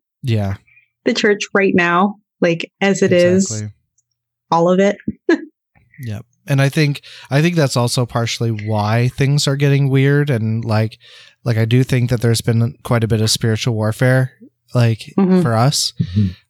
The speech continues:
Speaker 1: Uh, and, you know, y-, you start battling for your family, you start battling for the church, you know,
Speaker 2: Yeah.
Speaker 1: and, you know, like, uh, I can't remember what, what bishop it was, or what pope it was, I should say,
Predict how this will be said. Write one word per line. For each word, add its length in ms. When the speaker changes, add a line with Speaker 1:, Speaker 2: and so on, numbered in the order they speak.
Speaker 1:
Uh, 540
and, 760
you 100
know, 300
y-, 220
you 140
start 300
battling 480
for 120
your 140
family, 480
you 80
start 280
battling 420
for 120
the 140
church, 500
you 120
know, 180
Speaker 2:
Yeah. 140
Speaker 1:
and, 760
you 140
know, 220
like, 320
uh, 340
I 80
can't 140
remember 220
what, 280
what 260
bishop 380
it 100
was, 500
or 100
what 320
pope 220
it 60
was, 200
I 60
should 240
say, 280